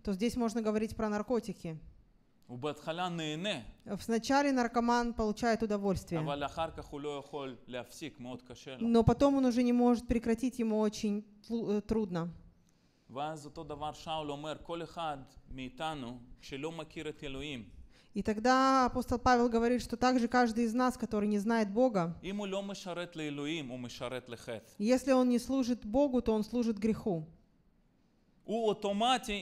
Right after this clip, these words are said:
Speaker 2: אם הוא לא משרת לאלוהים, הוא משרת לחטא.
Speaker 1: Автоматически человек, который не служит Богу, начинает служить
Speaker 2: והוא
Speaker 1: греху.
Speaker 2: נמצא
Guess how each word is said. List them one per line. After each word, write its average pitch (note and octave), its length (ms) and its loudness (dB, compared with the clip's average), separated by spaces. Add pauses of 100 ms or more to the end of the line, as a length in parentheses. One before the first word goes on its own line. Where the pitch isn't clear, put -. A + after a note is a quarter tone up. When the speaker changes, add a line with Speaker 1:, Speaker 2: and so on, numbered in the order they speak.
(120)
Speaker 2:
אם A3 60 -2
הוא G#3 160 -2
לא A3+ 240 4
משרת G3+ 580 -4
לאלוהים, F3+ 440 -4
הוא E3 100 -8
משרת C#3+ 520 -8
לחטא. C3 440 -6
Speaker 1:
Автоматически C4 840 0
человек, A#3+ 420 4
который B3+ 280 2
не A#3 140 2
служит A#3+ 340 0
Богу, C4 340 4 (100)
начинает A3+ 460 0
служить A3 380 -2
Speaker 2:
והוא G#3+ 160 4
Speaker 1:
греху. F#3 320 4 (260)
Speaker 2:
נמצא D3+ 380 -6